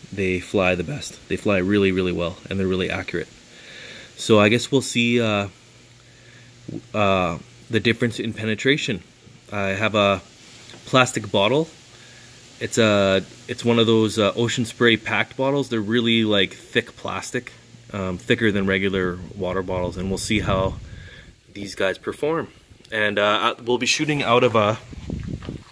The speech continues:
Norica Titan. So let's, right there, that's the name. Norica Titan. And that's their junior, uh, their junior pellet gun. It's a twenty-two caliber.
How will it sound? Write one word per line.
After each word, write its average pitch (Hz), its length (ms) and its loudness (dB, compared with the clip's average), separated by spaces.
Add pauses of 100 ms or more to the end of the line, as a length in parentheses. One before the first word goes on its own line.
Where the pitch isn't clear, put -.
(720)
Norica 139 640 6 (2000)
Titan. 160 500 0 (840)
So - 200 -10
let's, - 540 -8 (300)
right 98 180 -6
there, 98 200 0
that's 101 160 -6
the 101 120 -6
name. 98 260 -2 (880)
Norica 113 460 0
Titan. 117 440 0 (880)
And 107 120 -4
that's - 240 0
their 123 200 2
junior, 123 680 2
uh, 104 360 4 (580)
their 110 140 -4
junior 120 380 2
pellet 123 300 2
gun. 139 220 2
It's 147 160 -6
a 107 60 -4
twenty-two 123 380 0
caliber. 120 440 2